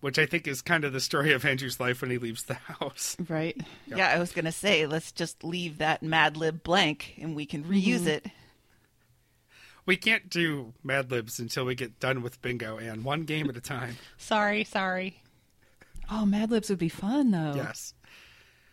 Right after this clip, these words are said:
Speaker 1: We could be onto something here. Hold on a second. Uh, I'm gonna just put this in the follow-up file. T B T L Mad Libs.
Speaker 2: Andrew went to a noun and was grumpy about it, but then had fun. <laughs>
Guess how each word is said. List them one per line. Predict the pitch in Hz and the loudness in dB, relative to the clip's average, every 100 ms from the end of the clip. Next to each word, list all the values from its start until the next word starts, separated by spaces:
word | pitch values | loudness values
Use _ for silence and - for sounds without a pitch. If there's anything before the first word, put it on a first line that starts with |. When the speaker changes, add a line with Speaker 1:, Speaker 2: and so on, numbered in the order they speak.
| _ | _
Speaker 1:
We | - | -8
could | 170 165 | -6 -4
be | 151 | 0
onto | 135 131 | 0 0
something | 127 120 120 120 | -4 -8 -8 -10
here. | 123 | -10
Hold | 170 180 | -12 -12
on | |
a | 135 | -12
second. | - 113 - - | -14 -16 -16 -14
Uh, | |
I'm | 170 165 151 | -10 -10 -10
gonna | - 135 131 | -4 -2 -2
just | 131 | -4
put | - 160 | -6 -6
this | 143 - | -6 -6
in | |
the | 120 | -4
follow-up | 151 127 113 | -2 -2 -4
file. | - 113 110 117 | -6 -8 -8 -12
T | - 185 | -10 -10
B | 175 175 165 | -10 -10 -10
T | - 156 135 | -10 -10 -8
L | 120 117 | -8 -8
Mad | 98 82 - | -10 -14 -16
Libs. | - - - _ _ - | -16 -16 -16 _ _ -4
Speaker 2:
Andrew | 180 214 233 | 2 4 4
went | 208 160 - | 4 2 2
to | 175 | 2
a | 180 | 4
noun | 208 233 160 139 143 | 4 4 2 0 -4
and | - 165 | -2 0
was | 185 202 | 0 0
grumpy | 254 226 165 | 2 2 2
about | 147 139 | -2 -2
it, | 190 | -2
but | 233 | -2
then | 226 226 | 0 0
had | 233 226 | 0 -2
fun. | 247 156 - | -4 -4 -8
<laughs> | _ _ - - - - - | _ _ -14 -10 -4 -4 0